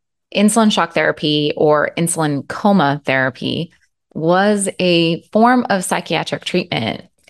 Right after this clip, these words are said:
And how this works is that they repeatedly inject patients with large doses of insulin in order to produce comas. And they do this over the course of several weeks, inducing multiple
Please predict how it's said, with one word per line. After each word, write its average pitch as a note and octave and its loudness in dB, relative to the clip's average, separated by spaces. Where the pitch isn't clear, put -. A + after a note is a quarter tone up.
And D3+ 0
how - -2
this G3 -4
works E3 -2
is D#3+ 2
that C#3+ -2
they D3 -2
repeatedly G#3+ 2
inject D#3 -2
patients G3+ 0
with E3+ 0
large D#3 0
doses D#3 0
of D#3+ 0
insulin F#3+ -2
in E3 0
order D#3 2
to E3 -6
produce D3+ -2
comas. - -4
And D#3 0
they D3+ 2
do E3+ 2
this E3 0
over D#3 2
the C#3+ 0
course C#3+ 0
of - -4
several F#3+ 0
weeks, D#3 -4
inducing D#3 -2
multiple D#3+ 2